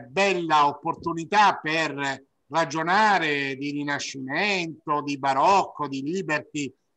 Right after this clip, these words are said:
a partendo dai mobili, dal, dal collezionismo. Chi volesse, anche se noi facciamo questa lezione per i soci dell'Unitre di Catania, lo dico agli amici siciliani, ma lo dico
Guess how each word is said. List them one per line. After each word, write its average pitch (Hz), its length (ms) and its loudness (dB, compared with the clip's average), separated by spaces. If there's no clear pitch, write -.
a 165 160 0
partendo 190 580 0
dai 156 220 0
mobili, 147 880 2
dal, 143 720 -2
dal 143 220 -2
collezionismo. 151 1120 -4
Chi 285 240 0
volesse, 202 1040 -2
anche 165 320 -2
se 147 160 -6
noi 165 340 0
facciamo 180 580 -2
questa 175 400 -4
lezione 147 1080 -2
per 170 420 -2
i 139 40 -18
soci 151 680 -2
dell'Unitre 165 720 -2
di 156 160 -4
Catania, 175 560 2
lo 135 160 -4
dico 156 240 -8
agli 139 140 -6
amici 143 420 -8
siciliani, 170 680 0
ma 143 100 -2
lo 147 140 -4
dico 170 420 -4